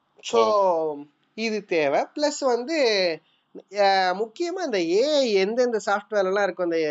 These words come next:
Speaker 1: எஸ் ஏ பி எல்லாம் இருக்கு. But ப்ராப்ளம் என்னன்னு வச்சுக்கோயேன்,
Speaker 2: ம்.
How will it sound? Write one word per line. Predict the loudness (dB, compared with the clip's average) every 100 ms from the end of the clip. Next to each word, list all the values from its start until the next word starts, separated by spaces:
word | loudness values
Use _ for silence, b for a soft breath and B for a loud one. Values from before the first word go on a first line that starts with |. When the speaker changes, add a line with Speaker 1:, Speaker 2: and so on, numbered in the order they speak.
| -2 -2 -2 -2 -2
Speaker 1:
எஸ் | -2 -2 -2
ஏ | 0
பி | 2
எல்லாம் | 2 2
இருக்கு. | 0 -4 -4 -2 -2 -2
But | -4 -4 -2
ப்ராப்ளம் | 0 0 0 -2
என்னன்னு | 0 0 0 -2
வச்சுக்கோயேன், | -4 -4 -2 -2 -2 -2 -6 -14 -20 -20 _ _ _ _ _ _ -8
Speaker 2:
ம். | -6 -4